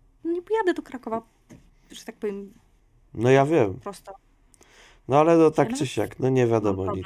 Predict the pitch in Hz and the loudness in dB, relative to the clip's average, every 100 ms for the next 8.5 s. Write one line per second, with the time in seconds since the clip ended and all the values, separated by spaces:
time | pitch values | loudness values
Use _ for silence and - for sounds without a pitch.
0 | 190 190 _ _ _ - - - 185 175 | -10 -14 _ _ _ -20 -20 -20 -18 -12
1 | 180 175 180 147 117 127 131 - 98 101 | -12 -12 -8 -8 -4 -2 -2 -4 -6 -8
2 | - - 98 - 98 98 92 - _ _ | -12 -12 -12 -10 -10 -8 -12 -14 _ _
3 | _ _ _ _ _ _ _ _ - - | _ _ _ _ _ _ _ _ -20 -18
4 | - - _ _ _ _ _ _ _ _ | -20 -20 _ _ _ _ _ _ _ _
5 | _ _ _ _ _ _ _ 202 214 208 | _ _ _ _ _ _ _ -12 -10 -8
6 | 214 214 214 214 226 - 190 190 185 180 | -10 -8 -8 -8 -10 -12 -16 -14 -12 -12
7 | 185 - 180 185 180 180 175 180 180 - | -14 -16 -16 -14 -16 -16 -16 -16 -16 -16
8 | 185 175 165 175 | -16 -16 -20 -20